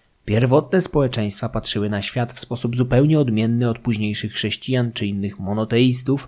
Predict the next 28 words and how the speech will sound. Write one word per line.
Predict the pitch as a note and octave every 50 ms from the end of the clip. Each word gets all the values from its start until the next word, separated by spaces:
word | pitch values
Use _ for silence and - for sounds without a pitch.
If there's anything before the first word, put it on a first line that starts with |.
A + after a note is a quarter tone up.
| - -
którzy | - - - - G#3 A#3 G#3 G#3 G3+ G3+ F#3+
patrzyli | G3 - - A#2 A#2 - - - A2 A2 A#2 B2 B2
na | B2+ A#2+
przemijający | B2 - C3 B2 B2 C3 C3 B2+ C3 C3+ C3+ B2+ C#3 C3+
czas | - D3+ D3 C#3+ D3
jako | D3 C#3 C3 C#3 B2+
część | B2+ C#3 C#3 C3+ B2 -
procesu | - - - C3+ C3+ B2+ - - D3 C#3+ C3 B2+ - B2 -
historycznego, | - A#2 G#2+ - - A#2 G#2 G2+ G2 - - A2+ G#2+ G#2 G2 G2 G2
na | F2 F2+ G2
końcu | - B2 B2+ B2+ B2+ C3 A#2+
którego | - - B2 B2 C3 B2+ B2+ B2+
nastąpi | A2+ A2+ G#2+ - - A#2+ A#2+ A2+ - A2+
najczęściej | G#2 G2+ G2+ G2+ A2+ A2+ G#2+ - - A#2+
jakieś | G#2+ G#2 - G#2+ G2+ G2+
wielkie | A2+ B2 C3 B2 B2+ C3+ B2
wydarzenie, | C3 A#2+ A#2 A#2 A2+ A2 A2 G2+ F2+ D#2 - - -
najczęściej | - A2 - C3+ C3 B2 B2 - A2+ G#2
koniec | - A2+ A#2 B2 A#2+ A#2
świata | - - B2+ C3 C#3+ - D3 C3 - - - - -
i | C3+ B2+
przyjście | B2 - D#3 D3+ C#3 C#3+ - B2+
Zbawiciela, | A2 G#2 A2 G2 F2+ F2+ - - C#3+ C#3+ C#3 C#3 C3+ B2
połączone | B2 - - B2+ D3 D3 C3+ B2 B2 A2 A2 A2+ A2+
oczywiście | A2 G#2+ - G2+ F2+ F2+ E2+ - - G2+ G2
z | - -
wskrzeszeniem | - - - - - - - - - D3 B2+ - F2+ D#2+ D#2+ E2+ F#2 G#2
zmarłych. | G#2 A2 A#2 A2+ G#2 G2 F2 - - -